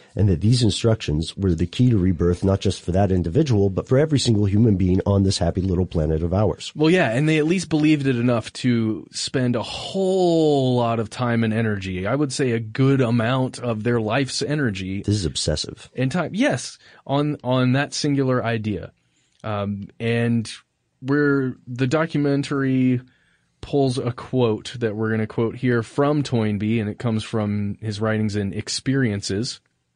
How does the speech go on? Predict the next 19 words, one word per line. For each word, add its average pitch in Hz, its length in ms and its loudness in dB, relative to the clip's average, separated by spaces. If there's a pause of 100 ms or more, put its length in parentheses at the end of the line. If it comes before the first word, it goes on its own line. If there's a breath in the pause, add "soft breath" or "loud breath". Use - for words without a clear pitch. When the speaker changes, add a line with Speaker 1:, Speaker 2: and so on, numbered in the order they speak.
(320)
Speaker 2:
And 127 80 -2
it 117 100 -4
says, 151 400 0 (800)
"When, 135 440 0
after 139 320 -2
death, 120 520 -2
the 117 100 0
body 127 320 2
dissolves 123 580 0
into 131 380 2
its 110 160 -2
physical 135 460 -2
elements, 120 500 0 (260 soft breath)
these 117 380 0
elements 131 440 2
themselves 127 1000 0
are 123 120 0
not 113 300 2
annihilated. 110 720 -2